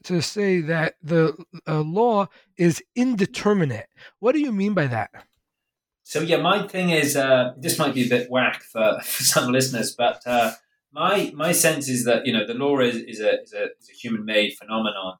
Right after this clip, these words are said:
Speaker 2: and it doesn't have any exterior reality over the, um, interpretations or, or, or our individual interpretations, uh, or judges' interpretations of it.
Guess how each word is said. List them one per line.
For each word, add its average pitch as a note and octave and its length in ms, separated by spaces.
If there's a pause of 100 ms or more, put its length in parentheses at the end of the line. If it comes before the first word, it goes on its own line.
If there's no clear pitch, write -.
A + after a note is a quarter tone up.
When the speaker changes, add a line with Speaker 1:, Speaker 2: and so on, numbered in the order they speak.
Speaker 2:
and - 100
it - 80
doesn't A#2 340
have G#2+ 180
any G#2+ 380
exterior G2+ 520
reality G2+ 500
over G2+ 380
the, G2 300 (180)
um, F#2+ 100 (280)
interpretations A2 800
or, G2 220
or, - 180 (100)
or G2 320
our - 220
individual G#2 440
interpretations, G2 840 (480)
uh, G2 160
or G2 80
judges' G2 460
interpretations G2 640
of G#2 140
it. - 140